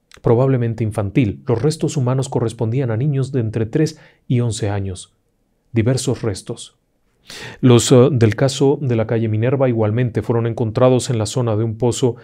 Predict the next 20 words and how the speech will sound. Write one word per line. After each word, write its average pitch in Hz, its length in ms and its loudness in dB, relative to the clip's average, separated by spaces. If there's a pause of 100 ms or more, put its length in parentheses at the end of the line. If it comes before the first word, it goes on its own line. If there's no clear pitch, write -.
(240)
de 113 440 0
desechos. 135 720 -2 (180)
Se - 120 -6
encontraron 110 480 -2
restos. - 480 0 (160)
Se - 160 -2
encontró 113 380 0
ropa 135 260 -2
ensangrentada, 113 720 0
un 135 120 0
cuchillo 143 440 -2
ensangrentado 117 800 2 (320)
y 131 120 4
dos 139 200 2
cabelleras 104 520 -2
rubias, 98 520 -2 (320)
que 127 140 0
correspondían 113 720 -2 (100)
a 127 80 -4
niñas. 98 560 -8